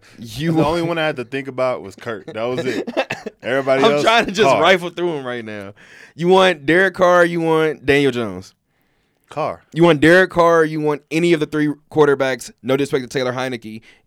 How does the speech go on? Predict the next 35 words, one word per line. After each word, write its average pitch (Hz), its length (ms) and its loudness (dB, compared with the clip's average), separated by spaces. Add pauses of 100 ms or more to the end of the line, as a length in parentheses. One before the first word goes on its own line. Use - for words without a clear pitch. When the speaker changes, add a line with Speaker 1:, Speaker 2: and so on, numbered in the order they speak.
(160)
Speaker 1:
in 156 140 2
the 147 80 4
Washington 135 360 0
football 120 340 -2
team's 110 340 -8
Speaker 2:
No. 104 40 -18
Speaker 1:
quarterback 104 320 -4
room? 87 220 -16
Speaker 2:
No, 90 260 -20
I'll 87 60 -20
take - 160 -20
Carr. 85 220 -20 (280)
Definitely. 82 460 -20 (1500)
Speaker 1:
I 254 200 2
understand 190 480 0
that 175 100 -4
the - 60 -16
Colts 165 320 0
are 113 80 -4
winning 170 280 -2
right 185 180 -2
now. 185 180 -2
You 214 120 -4
think - 140 -10
the 180 60 -10
Colts 165 280 -2
would 175 80 -6
rather 170 200 -2
have 175 160 -6
Derek 180 220 -6
Carr 202 140 -4
than 202 80 -12
Carson 202 280 -10
Wentz? - 320 -16 (600)
Speaker 2:
Yes, 110 400 -14